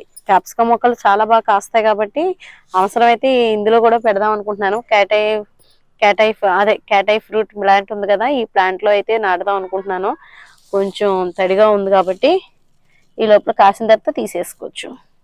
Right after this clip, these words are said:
రూట్ని ఎప్పుడు కూడా స్ట్రైట్గా పెడితే అండి మనకి త్వరగా నాటుకుపోతుంది అన్నమాట భూమిలోకి, త్వరగా బతికే ఛాన్స్ ఉంటుందంటారు. ఎప్పుడైనా మనం ఇలా నారు పోసుకున్నప్పుడు మామూలుగా డైరెక్ట్గా తీసేస్తే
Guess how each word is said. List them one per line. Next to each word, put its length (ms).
రూట్ని 400
ఎప్పుడు 280
కూడా 280
స్ట్రైట్గా 680
పెడితే 300
అండి 240
మనకి 400
త్వరగా 260
నాటుకుపోతుంది 640
అన్నమాట 280
భూమిలోకి, 540
త్వరగా 220
బతికే 300
ఛాన్స్ 380
ఉంటుందంటారు. 720
ఎప్పుడైనా 320
మనం 220
ఇలా 200
నారు 280
పోసుకున్నప్పుడు 720
మామూలుగా 360
డైరెక్ట్గా 440
తీసేస్తే 480